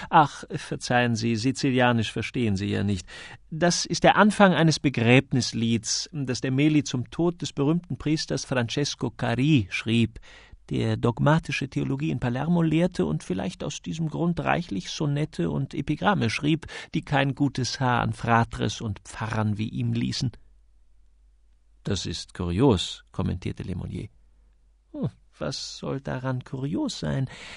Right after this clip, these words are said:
Sehen Sie sich Padre Imbornone an. Glauben Sie nicht, dass Francesco Cari über ihn einen richtigen Wälzer hätte schreiben können?“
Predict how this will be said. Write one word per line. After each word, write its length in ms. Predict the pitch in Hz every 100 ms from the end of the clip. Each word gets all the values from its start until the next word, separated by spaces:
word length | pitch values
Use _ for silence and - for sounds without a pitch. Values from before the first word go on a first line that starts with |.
| - -
Sehen 340 | 147 151 147
Sie 140 | 147
sich 320 | 139 147 - -
Padre 340 | 135 135 139
Imbornone 800 | 135 131 135 143 233 302 151 -
an. 340 | 107 107 110 - _ _ _ _
Glauben 300 | 151 156 151
Sie 160 | 147 151
nicht, 320 | 165 180 -
dass 120 | 147
Francesco 560 | - 151 143 156 - -
Cari 400 | - 131 135 160
über 200 | 147 135
ihn 220 | - 160
einen 220 | 135 135
richtigen 480 | 127 135 135 120 101
Wälzer 440 | 104 110 - 190 175
hätte 240 | 185 202
schreiben 440 | - 180 170 180
können?“ 340 | 175 190 190